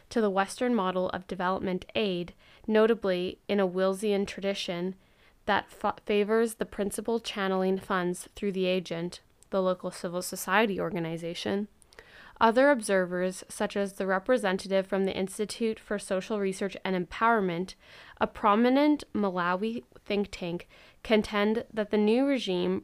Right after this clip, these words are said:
purposely created an environment positive for N G O growth in order to display its democratic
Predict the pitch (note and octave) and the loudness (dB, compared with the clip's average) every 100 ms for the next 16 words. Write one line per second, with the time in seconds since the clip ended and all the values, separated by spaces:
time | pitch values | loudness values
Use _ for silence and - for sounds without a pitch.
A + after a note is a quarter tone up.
0 | - A#3 A#3+ C4+ - C#4 - G3 F3+ F#3 | -4 -4 -2 -4 -2 -4 -4 -4 -2 -2
1 | F#3 G3 F3+ F#3 F#3+ F#3+ F#3+ - - A#3+ | 0 0 0 2 2 2 -2 -10 2 4
2 | A#3+ A#3+ B3 A#3+ G3+ - G#3+ B3 B3+ B3+ | 4 4 0 0 -6 -2 -2 2 0 2
3 | F#3 F3 F#3 - - - - G#3+ G#3+ G3 | 0 0 -2 -8 -20 -20 -2 0 2 2
4 | G3 A3 - A#3+ A#3+ - F#3+ F3 F3 - | 2 -2 -2 -4 -4 -4 -4 -2 -4 -6
5 | G3+ - - F#3 G3 G3 - F3 F3+ F3 | -10 -10 -6 -2 0 -2 -4 -2 -2 -6